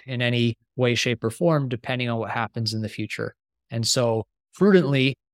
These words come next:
we scale back on positions as they, as they become too large of a, a part of the portfolio for our comfort level.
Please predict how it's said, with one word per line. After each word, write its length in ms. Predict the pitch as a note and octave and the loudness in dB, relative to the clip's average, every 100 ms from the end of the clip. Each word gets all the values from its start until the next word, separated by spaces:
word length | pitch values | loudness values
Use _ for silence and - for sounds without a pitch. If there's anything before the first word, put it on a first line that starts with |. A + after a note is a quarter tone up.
| _ _ | _ _
we 100 | B2+ | -6
scale 320 | - B2+ B2 | -4 -2 -2
back 320 | A#2+ B2 B2+ | 0 -2 -2
on 120 | B2 A2+ | -4 -6
positions 500 | A2+ A#2 A2 A2+ A#2 | -4 -2 -2 -2 -2
as 220 | A2+ - | -2 -2
they, 320 | B2 A2+ A#2 - | -4 -4 -6 -6
as 220 | B2+ A2+ | -4 -2
they 260 | A#2 A2 A2+ - | -2 -2 -6 -8
become 420 | B2 A#2 - A#2+ | -8 -6 -2 -2
too 240 | A#2 - C3 | -2 -2 -2
large 340 | A#2+ A#2 G#2+ | 2 0 0
of 120 | A2 | -2
a, 60 | G2+ - - | -6 -10 -10
a 80 | A2+ | -12
part 280 | - A#2 | -4 -2
of 80 | A2 | -2
the 60 | G#2 | -4
portfolio 540 | - G#2+ - A#2 G#2+ | -8 -12 -6 -4 -4
for 200 | G#2+ A2 | -4 -6
our 80 | G#2 | -6
comfort 360 | - G#2 F#2+ A2+ | -6 -8 -8 -10
level. 300 | G2+ G#2+ | -10 -12